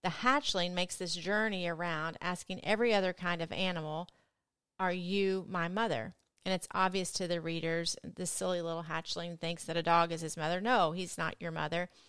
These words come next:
The end of the story turns out beautiful, of course. The hatchling finds out his mother is a beautiful swan.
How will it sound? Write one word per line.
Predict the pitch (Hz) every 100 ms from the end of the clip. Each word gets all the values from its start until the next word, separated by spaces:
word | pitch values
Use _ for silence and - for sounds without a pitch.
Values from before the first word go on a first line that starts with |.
| - - _ _
The | 202
end | - 262 254
of | 208
the |
story | 202 - 185 185
turns | 185 180
out | 170 -
beautiful, | 185 175 - 170
of | -
course. | - 170 165
The | 175
hatchling | 165 196 - 196
finds | 175 175 170
out | 156 165
his | 170 -
mother | 165 165 160
is | - 156
a | 160
beautiful | 165 185 180 175
swan. | 175 - 135 135 165